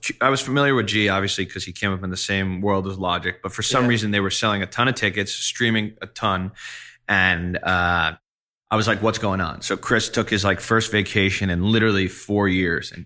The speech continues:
Speaker 1: for, like,
Speaker 2: Mm-hmm.
Speaker 1: three days. The dude's a workaholic. And he was like, "Yo, sit in your room and figure this out." So I built my own version of Spotify for artists. And I see there's these playlists, this thing called Today's Top Hits, Pop Rising, Viral Charts.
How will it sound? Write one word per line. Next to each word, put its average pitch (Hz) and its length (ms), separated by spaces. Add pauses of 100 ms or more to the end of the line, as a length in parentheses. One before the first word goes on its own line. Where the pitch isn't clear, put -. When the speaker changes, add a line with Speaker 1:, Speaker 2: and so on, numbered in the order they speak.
Speaker 1:
for, - 120
like, 151 120
Speaker 2:
Mm-hmm. 147 100
Speaker 1:
three 107 180
days. 71 340
The 92 80
dude's 92 260
a 87 40
workaholic. 87 800
And 101 100
he 113 80
was 107 140
like, 101 140
"Yo, 95 280 (340)
sit - 260
in 117 60
your 110 140
room 104 220
and 92 120
figure 92 200
this 90 180
out." 76 300
So 98 120
I 98 80
built 110 460 (320)
my 107 140
own 120 240
version 110 280
of 92 60
Spotify 95 500
for 87 160
artists. 104 460 (340)
And 95 80
I 98 60
see 120 180
there's 101 200
these 92 180
playlists, 139 600
this 101 100
thing 101 160
called 95 180
Today's 98 300
Top 92 260
Hits, - 220
Pop 98 340
Rising, 90 580
Viral 98 420
Charts. - 500